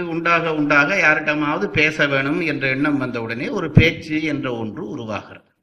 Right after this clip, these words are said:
பேச்சு என்ற ஒன்று உருவாகிறது. அது பெரிய விஷயம்.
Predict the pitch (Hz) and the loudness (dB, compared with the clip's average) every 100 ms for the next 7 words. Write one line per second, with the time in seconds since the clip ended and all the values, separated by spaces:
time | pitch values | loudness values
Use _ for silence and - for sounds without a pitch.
0 | _ 127 123 - 107 101 101 95 120 135 | _ -10 -10 -8 -10 -10 -12 -12 -12 -10
1 | 104 95 92 87 - 82 76 76 131 123 | -8 -10 -12 -12 -12 -12 -12 -12 -10 -10
2 | - 123 107 | -10 -10 -12